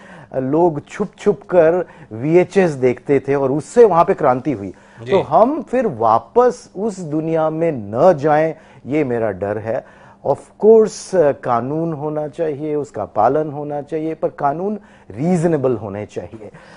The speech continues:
Speaker 1: अ, फिर, अ,
Speaker 2: कानून
Speaker 1: जैसे
Speaker 2: reasonable होने चाहिए। शुभ्रांशु जी, इस बात के समर्थन में मेरे साथ में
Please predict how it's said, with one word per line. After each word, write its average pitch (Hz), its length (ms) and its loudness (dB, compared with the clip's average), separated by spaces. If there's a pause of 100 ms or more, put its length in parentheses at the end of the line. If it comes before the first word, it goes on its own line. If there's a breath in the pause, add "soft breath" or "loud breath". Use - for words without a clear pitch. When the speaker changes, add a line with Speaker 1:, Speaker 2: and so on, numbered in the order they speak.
(140 loud breath)
Speaker 1:
अ, 127 140 2
फिर, 180 480 0
अ, 170 440 6 (800)
Speaker 2:
कानून 170 200 4
Speaker 1:
जैसे 202 220 2
Speaker 2:
reasonable 196 440 2
होने 180 180 2
चाहिए। 180 200 -4
शुभ्रांशु 175 440 -4
जी, 190 120 -4
इस 180 80 -6
बात 170 240 -2
के 185 80 -10
समर्थन 165 300 -6
में 190 100 -6
मेरे 180 180 -6
साथ 180 260 -2
में 185 300 -8